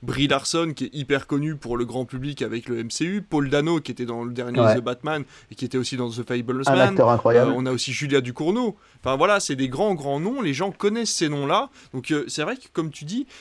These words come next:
Speaker 1: cette année, c'est très éclectique et c'est surtout très grand public. Euh, je trouve que vraiment, c'est cette année, il y a une réconciliation, euh, du grand public avec le Festival de Cannes, euh, l'arrivée d'Harrison Ford pour, euh, Indiana Jones, même si l'année dernière on avait eu Mission Impossible, mais,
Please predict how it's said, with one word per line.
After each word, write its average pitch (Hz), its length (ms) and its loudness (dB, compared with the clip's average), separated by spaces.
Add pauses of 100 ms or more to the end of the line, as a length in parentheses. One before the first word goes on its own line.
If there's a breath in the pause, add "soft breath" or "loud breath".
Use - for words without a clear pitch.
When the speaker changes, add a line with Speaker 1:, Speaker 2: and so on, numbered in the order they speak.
Speaker 1:
cette - 280 -2
année, 214 300 2
c'est 135 180 -6
très 220 240 -2
éclectique 147 500 -6
et 143 60 -6
c'est 135 100 -8
surtout 135 320 -12
très - 260 -4
grand 151 220 -2
public. 139 420 -4 (300 soft breath)
Euh, 123 220 -2
je 113 80 -8
trouve 180 140 -10
que 143 100 -4
vraiment, 143 260 -2
c'est 151 140 -6
cette - 60 -8
année, 147 240 -2
il 147 40 -2
y 120 80 0
a 117 40 -2
une 123 60 -6
réconciliation, 160 880 -4 (340 soft breath)
euh, 127 140 -2
du 151 180 -6
grand 165 160 -4
public 139 440 -10
avec 151 260 0
le 139 100 -4
Festival 123 540 -6
de 123 80 -2
Cannes, 170 320 0 (260 soft breath)
euh, 123 220 -2
l'arrivée 127 360 -2
d'Harrison 127 440 0
Ford 147 260 -2
pour, 151 400 -6 (220 soft breath)
euh, 123 260 -2
Indiana 131 300 -2
Jones, 220 200 -2
même 131 140 -6
si - 120 -6
l'année 127 180 -2
dernière 139 340 -2
on 127 80 -6
avait 123 160 -2
eu 131 80 0
Mission 139 340 -6
Impossible, 156 460 -4
mais, 160 320 -2